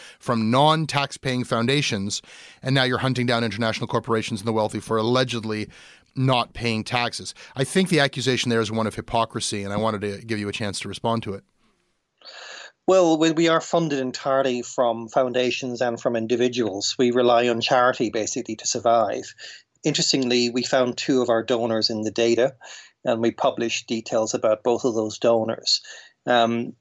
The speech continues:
Speaker 2: are we Marxist? Oh, God, I've been accused of many things over the last couple of years. When we published the Panama Papers, I C I J was being, was accused, I think, by, by Putin in Russia of being an arm of the C I A.
Speaker 1: Uh-huh.
Speaker 2: And then I read, I read after Paradise Papers that we were the arm of the Russian government. So,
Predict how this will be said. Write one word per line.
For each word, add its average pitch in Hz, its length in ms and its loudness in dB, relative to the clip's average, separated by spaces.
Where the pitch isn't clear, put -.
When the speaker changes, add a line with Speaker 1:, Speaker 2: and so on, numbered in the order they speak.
Speaker 2:
are 127 160 4
we 117 320 2
Marxist? 135 580 2
Oh, 151 140 -2
God, 139 200 4
I've 123 180 2
been 135 160 0
accused 143 300 2
of 110 40 -8
many 127 200 0
things 120 260 -2
over 117 180 0
the 117 100 2
last 113 220 0
couple - 220 0
of 113 80 2
years. 123 260 2
When 117 120 0
we 117 80 0
published 127 400 -2
the 120 60 -4
Panama 120 260 0
Papers, 131 580 0
I 131 140 4
C 143 180 2
I 127 60 4
J 127 220 0
was 123 140 -2
being, 120 360 -4
was 135 160 0
accused, 135 480 2
I 120 60 4
think, 123 260 -2
by, 123 220 4
by 117 240 0
Putin 143 440 0
in 117 140 0
Russia 120 420 2
of 123 140 -2
being 123 200 2
an 117 80 2
arm 113 260 2
of 110 80 0
the 117 100 -2
C 113 240 0
I 107 100 4
A. 113 400 2
Speaker 1:
Uh-huh. 131 360 -2
Speaker 2:
And 127 120 2
then 131 120 2
I 127 60 4
read, 123 280 2
I 131 320 2
read 139 200 4
after 139 320 2
Paradise 175 460 2
Papers 131 420 -8
that 147 100 -8
we 127 100 -6
were 123 160 -4
the 123 140 -2
arm 120 240 2
of 113 80 -4
the 123 80 -4
Russian 120 380 -4
government. 131 420 2
So, 131 360 2